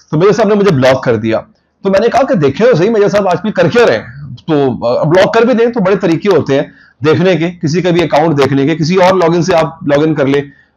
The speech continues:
और, अ, देख लें क्या हो रहा है। तो जब मैंने जाके मेजर साहब को देखा तो मैंने कहा, "मेजर साहब ने तो फिर पटे चुके हुए हैं, क्या बात है?" मतलब जिसे कहते हैं ना कि एक ऐसी फैक्ट्री लगाई है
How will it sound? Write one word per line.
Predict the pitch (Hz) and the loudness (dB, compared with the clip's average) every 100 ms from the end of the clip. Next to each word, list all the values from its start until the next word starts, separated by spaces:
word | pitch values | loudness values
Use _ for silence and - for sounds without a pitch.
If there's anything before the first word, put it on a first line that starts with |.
| - | 0
और, | 123 123 123 117 | 2 4 2 2
अ, | 113 107 101 95 - | 2 4 2 0 -6
देख | 117 156 | 0 0
लें | 156 160 | 2 0
क्या | 170 | 2
हो | 143 | 2
रहा | 127 | 2
है। | 120 - - _ _ | 2 -2 -18 _ _
तो | 180 | 0
जब | 226 | 2
मैंने | 233 240 | 2 2
जाके | 175 170 | 2 0
मेजर | 208 170 208 | 0 0 0
साहब | 202 196 | -2 -2
को | 202 | -2
देखा | 196 - 175 117 - - _ _ | -2 -2 0 0 -4 -20 _ _
तो | 135 | -8
मैंने | 127 | -6
कहा, | 127 180 | -2 -2
"मेजर | 139 | -2
साहब | 135 175 | -2 0
ने | |
तो | 180 190 | 2 0
फिर | |
पटे | 170 127 | 0 -2
चुके | 117 151 | 0 2
हुए | 240 302 | 2 0
हैं, | 294 - _ _ | -2 -10 _ _
क्या | - 151 | 0 2
बात | 185 170 220 | 4 2 2
है?" | 240 | 0
मतलब | 208 175 233 | -2 0 0
जिसे | 196 233 | 0 0
कहते | 226 214 | 0 0
हैं | 262 | 0
ना | |
कि | 277 | 0
एक | 247 | 0
ऐसी | 233 277 | 0 0
फैक्ट्री | 269 175 254 | 0 -2 0
लगाई | 247 185 226 175 | 2 2 2 2
है | 202 | 0